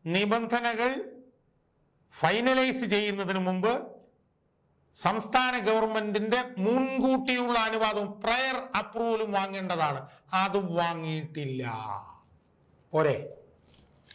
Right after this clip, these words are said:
അപ്പോ ഈ ലാവ്ലിൻ അഴിമതി കേസിൽ പിണറായി വിജയനെ മുച്ചൂടും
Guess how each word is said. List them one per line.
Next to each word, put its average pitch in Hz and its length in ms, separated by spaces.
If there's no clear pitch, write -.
അപ്പോ 160 240
ഈ 226 320
ലാവ്ലിൻ 226 460
അഴിമതി 196 460
കേസിൽ 233 560
പിണറായി 240 520
വിജയനെ 214 760
മുച്ചൂടും 254 1160